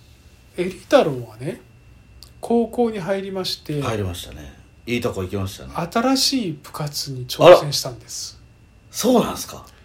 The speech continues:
Speaker 1: で、これはね、結構できてて、えーっと、九月にですね、
Speaker 2: はい。
Speaker 1: まあ、全部やっぱキャンセルになったんですけど、
Speaker 2: はい。
Speaker 1: 九月に試合が開催されることになったんです、東京で。
Speaker 2: はい。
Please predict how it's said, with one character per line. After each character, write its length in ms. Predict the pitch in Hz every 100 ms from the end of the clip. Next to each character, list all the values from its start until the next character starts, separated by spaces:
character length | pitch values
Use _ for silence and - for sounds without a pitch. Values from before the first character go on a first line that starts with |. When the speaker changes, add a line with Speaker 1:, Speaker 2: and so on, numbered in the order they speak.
| - - -
Speaker 1:
で、 80 | 185
こ 200 | - 226
れ 80 | 277
は 160 | 285
ね、 320 | 254 151 127 -
結 300 | 262 269 -
構 200 | - 135
で 140 | 135 190
き 120 | -
て 120 | 143
て、 400 | 127 170 151 123 - - - - - - -
え 160 | 180 160
ー 80 | 156
っ 20 | - - -
と、 440 | 165 156 151 151 147 - - -
九 180 | - -
月 280 | 247 247
に 160 | 165 127
で 100 | 123
す 160 | - 131
ね、 240 | 120 -
Speaker 2:
は 220 | - 104 87
い。 80 | - - - - -
Speaker 1:
ま 120 | 220
あ、 60 | 202
全 240 | 165 285 302
部 80 |
や 60 | 294
っ 20 |
ぱ 80 | 285
キ 80 | 294
ャ 80 | 294
ン 60 |
セ 80 | 262
ル 60 | 156
に 20 |
な 60 | 170
っ 20 |
た 100 | 202
ん 40 |
で 60 | 135
す 80 | -
け 80 | 131
ど、 300 | 160 120 - -
Speaker 2:
は 220 | 101 90
い。 20 |
Speaker 1:
九 100 | 247
月 300 | 269 277 -
に 380 | 160 190 160 147
試 340 | - - 190 196
合 180 | 196
が 220 | 196 190 185
開 220 | - 180
催 160 | 180
さ 160 | 170 170
れ 80 | 175
る 80 | 165
こ 60 |
と 100 | 135
に 60 | 127
な 0 |
っ 40 |
た 60 | 117
ん 80 | -
で 60 |
す、 200 | - - -
東 180 | 135 123
京 140 | 120
で。 180 | 117 117
Speaker 2:
は 200 | - 98
い。 80 | -